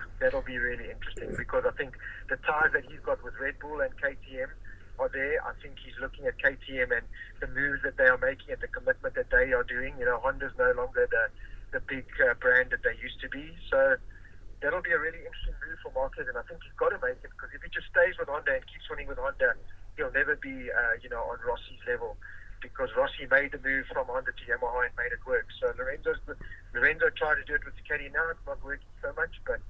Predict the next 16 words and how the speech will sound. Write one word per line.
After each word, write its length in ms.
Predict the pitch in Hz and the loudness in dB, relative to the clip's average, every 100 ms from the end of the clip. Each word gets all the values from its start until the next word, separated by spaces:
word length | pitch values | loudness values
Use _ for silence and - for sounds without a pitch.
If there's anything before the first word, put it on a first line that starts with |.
| - - - - | -10 -12 -12 -2
yeah, 160 | 117 110 | 0 4
watch 240 | 127 - | 2 2
this 100 | 127 - | -4 -6
space. 240 | - 117 - | -4 -2 -2
I 40 | |
think 220 | 120 135 113 | -4 -2 2
Marquez, 440 | 127 131 139 127 120 | 4 4 0 2 4
Red 160 | 117 | 4
Bull, 120 | 127 123 | 4 4
K 160 | 123 120 - | 6 6 6
T 140 | 120 | 0
M, 80 | 117 - - - - - | -2 -4 -6 -8 -8 0
twenty 200 | 131 123 | 0 2
nineteen, 400 | 120 123 - 120 - | 2 2 0 -6 -4
twenty 160 | 117 - | -2 -2
twenty. 200 | 120 113 | -2 -4